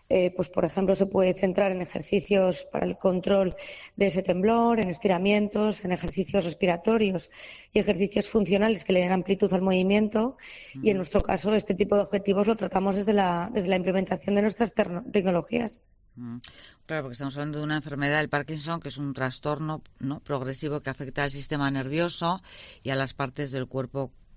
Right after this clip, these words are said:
Speaker 2: controladas, ¿no?, por los nervios. ¿Cómo ayuda esta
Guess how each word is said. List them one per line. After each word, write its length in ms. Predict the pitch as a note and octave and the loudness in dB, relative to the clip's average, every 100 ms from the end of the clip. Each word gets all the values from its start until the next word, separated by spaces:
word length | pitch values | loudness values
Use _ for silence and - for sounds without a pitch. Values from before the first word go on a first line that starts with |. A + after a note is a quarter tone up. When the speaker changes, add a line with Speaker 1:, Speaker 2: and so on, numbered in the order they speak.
| - | -6
Speaker 2:
controladas, 680 | A#2+ A#2+ A#2+ B2+ C3+ B2 A#2+ | -4 -2 0 2 0 0 -4
¿no?, 140 | D3 | -8
por 260 | - B2 A#2 | -6 -6 -6
los 180 | A#2+ | -6
nervios. 460 | C3+ C3+ B2+ A#2+ - - - - - | -4 -2 -2 -6 -10 -16 -20 -18 -4
¿Cómo 180 | G3+ C#4 | -2 0
ayuda 480 | A#3 E3+ C#3 A#2+ - | 2 2 2 -2 -8
esta 540 | - D#3 - D#3 D3 | -8 -8 -6 -4 -2